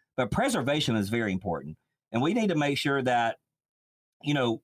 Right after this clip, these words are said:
we don't suffer a big loss because you do, you just don't have time on your side anymore. You know, you're older now. You're sixty-five, seventy years old. You gotta make sure that you're equipped to have your money, uh, last forever. So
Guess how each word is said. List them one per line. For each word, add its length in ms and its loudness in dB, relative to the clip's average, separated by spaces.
we 140 -2
don't 440 -2
suffer 440 0
a 60 0
big 260 -2
loss 420 2
because 300 -2
you 80 0
do, 320 0
you 80 0
just 180 0
don't 160 2
have 160 0
time 380 0
on 100 0
your 120 0
side 280 0
anymore. 460 -2
You 100 0
know, 160 2
you're 260 0
older 380 2
now. 160 2
You're 160 0
sixty-five, 760 0
seventy 360 0
years 280 2
old. 260 0
You 60 -4
gotta 180 0
make 220 0
sure 180 -2
that 220 -4
you're 300 0
equipped 640 -2
to 80 0
have 240 0
your 100 0
money, 460 0
uh, 120 2
last 300 0
forever. 320 0
So 340 -2